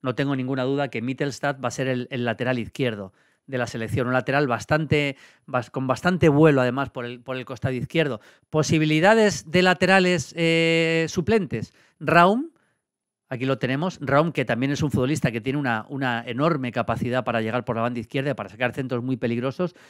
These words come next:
Y el lateral derecho, la posibilidad es Henrichs. Son dos posibilidades bastante claras, Raum y Henrichs.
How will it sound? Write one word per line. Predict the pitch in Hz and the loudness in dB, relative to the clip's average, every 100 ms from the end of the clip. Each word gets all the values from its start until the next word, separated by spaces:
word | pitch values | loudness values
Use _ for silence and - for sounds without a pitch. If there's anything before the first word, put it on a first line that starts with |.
| _ _ | _ _
Y | 190 202 - | 2 2 0
el | 139 | 0
lateral | 131 123 139 151 | 0 2 2 2
derecho, | 139 151 - | 0 -2 0
la | 143 | -2
posibilidad | 131 120 127 135 | -2 -6 -4 -4
es | 127 | -2
Henrichs. | 131 120 98 92 - - _ _ _ _ _ _ _ _ | -4 -4 -8 -12 -18 -20 _ _ _ _ _ _ _ _
Son | - 143 139 | -4 -2 0
dos | 135 | -2
posibilidades | - 131 131 127 131 143 131 | -2 -6 -2 -2 0 -2 -4
bastante | 113 - 135 110 | -6 -6 -8 -6
claras, | 117 107 98 - | -8 -8 -10 -16
Raum | 127 135 147 160 | -6 -4 -4 -6
y | 156 120 | -10 -8
Henrichs. | 139 123 113 95 - | -6 -6 -6 -12 -16